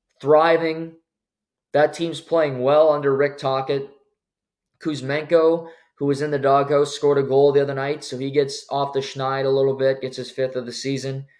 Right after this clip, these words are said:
Fun matchup. You also got Blackhawks in Seattle.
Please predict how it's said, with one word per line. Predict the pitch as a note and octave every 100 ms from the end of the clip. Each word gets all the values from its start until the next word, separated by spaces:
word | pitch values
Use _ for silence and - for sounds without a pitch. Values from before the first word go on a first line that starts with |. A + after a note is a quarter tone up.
| _ _ _ _ _ _ _ _ _
Fun | D3 C#3+
matchup. | C#3 C#3 C3+ D3 -
You | C3+
also | C3 C3
got | B2+ A#2
Blackhawks | B2 C3 C3+ C3+ B2+ B2+ - -
in | C3+ C3 B2+ B2 _ _ _
Seattle. | - B2+ C3 C3+ B2 A2 -